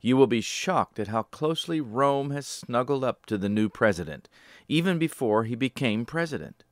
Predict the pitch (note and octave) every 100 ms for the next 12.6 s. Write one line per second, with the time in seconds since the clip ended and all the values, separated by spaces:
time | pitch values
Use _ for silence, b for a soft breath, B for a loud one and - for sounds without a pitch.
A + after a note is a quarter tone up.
0 | _ _ _ _ _ b b b C#3+ D3
1 | D#3+ G3 - D#3 C3 C3 C3+ F3 - G2
2 | D#2+ E2 E2 D#2+ G#2+ C3 B B B G#2
3 | C#3 E3 E3 D3+ C#3 A2 D3+ E3+ E3 C#3
4 | C3+ - B2+ C3 - G#2+ F#2 B B -
5 | A#2 C3 D3 - F#2 E2 E2 - A2 G#2+
6 | G2 G2 - G2 D2+ C#2+ - - _ _
7 | _ _ _ _ _ b b b B2 C#3+
8 | - F3 E3 C3+ C3+ C#3+ C#3 C3 - B2+
9 | B2 - A#2+ C#3 G2+ F#2 G2 A2+ D3 C#3
10 | A#2+ A#2 B2 C#3+ D#3 F#2 F2+ F2 G#2 B2
11 | C3+ C3+ A#2+ A2 G#2+ C3+ - C3+ F#2 -
12 | G#3 - G#2+ - F2+ A2